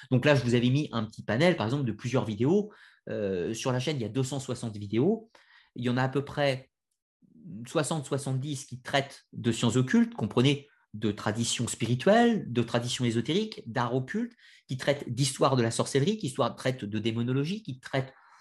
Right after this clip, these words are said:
de traditions initiatiques diverses et variées, de sociétés secrètes,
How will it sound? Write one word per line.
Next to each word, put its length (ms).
de 200
traditions 520
initiatiques 460
diverses 380
et 80
variées, 320
de 80
sociétés 400
secrètes, 420